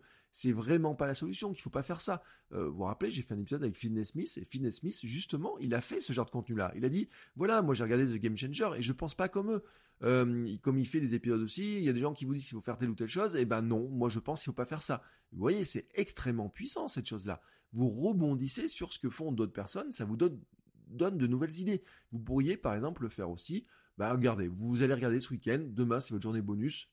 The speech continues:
de l'année, vous regardez une vidéo sur YouTube, vous n'êtes pas d'accord avec la personne, vous pensez différemment, vous pensez qu'on peut faire un petit peu différemment, vous pensez même, à la limite, pas différemment, mais qu'on pourrait faire encore aller plus loin, faire une petite amélioration là-dessus. Eh ben, qu'est-ce que vous pouvez faire ?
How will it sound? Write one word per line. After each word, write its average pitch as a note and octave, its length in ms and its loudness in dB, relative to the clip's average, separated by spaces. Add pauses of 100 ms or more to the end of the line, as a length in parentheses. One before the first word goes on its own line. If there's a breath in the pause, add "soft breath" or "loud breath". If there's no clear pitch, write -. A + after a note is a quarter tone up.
de G2 340 2
l'année, G#2+ 280 4
vous C#3+ 100 -2
regardez A2 180 2
une A2 80 -2
vidéo A2 220 0
sur G#2 160 -6
YouTube, F3 320 -4 (340 soft breath)
vous C3 100 0
n'êtes D3+ 180 4
pas D3+ 100 2
d'accord C#3 260 0
avec C3 160 0
la A#2 80 0
personne, G2+ 320 -6
vous G#2+ 140 -4
pensez D3+ 340 0
différemment, G#2+ 460 -6
vous G2+ 180 -8
pensez F3 360 0
qu'on - 120 -4
peut B2+ 100 -8
faire D3 220 -6
un C#3+ 60 -4
petit - 100 -16
peu D3 140 -6
différemment, C3 420 -6 (340 loud breath)
vous C#3 140 -2
pensez G#3+ 380 0
même, A3 340 0 (260 soft breath)
à - 100 0
la D3+ 40 6
limite, G3 320 2
pas F3+ 140 2
différemment, E3 500 -2
mais G3 120 4
qu'on D#3 120 -4
pourrait F#3+ 280 -2
faire A#3 200 -2
encore F3+ 360 0
aller C#3+ 120 2
plus C3 140 -4
loin, G2 200 -2 (300)
faire G3 140 0
une F3 80 0
petite - 160 -6
amélioration B2+ 500 -2
là-dessus. - 320 -6 (120)
Eh E3+ 100 -2
ben, B2+ 120 0
qu'est-ce D3+ 200 -4
que - 80 -10
vous - 20 -6
pouvez A2+ 140 0
faire ? D#2 200 -6